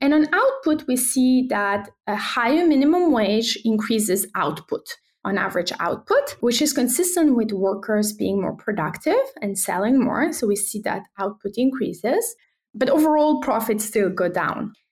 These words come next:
Uh, so here, to some extent, the story is one that says workers are more productive. So this somehow compensates for the increased labor costs,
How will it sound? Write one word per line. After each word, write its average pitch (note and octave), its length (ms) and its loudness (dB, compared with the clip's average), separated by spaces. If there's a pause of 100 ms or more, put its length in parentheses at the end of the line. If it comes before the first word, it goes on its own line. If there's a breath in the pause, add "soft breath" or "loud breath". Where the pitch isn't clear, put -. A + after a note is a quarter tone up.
(220)
Uh, F#3+ 200 -4
so G#3+ 220 0
here, C#4+ 640 2 (160)
to A#3+ 100 -6
some D4 260 2
extent, A3 840 -2
the A3+ 80 0
story B3 500 2
is A3+ 160 0
one G#3+ 260 2
that G#3 140 2
says G3+ 600 -2 (100)
workers C#4 460 2
are G#3+ 80 2
more G3 140 0
productive. G3+ 580 -2 (340)
So - 180 0
this F#4+ 380 2
somehow C#4 720 2
compensates C4+ 880 2
for - 200 -4
the G#3 120 0
increased G#3+ 760 -2
labor A3+ 380 0
costs, - 640 -2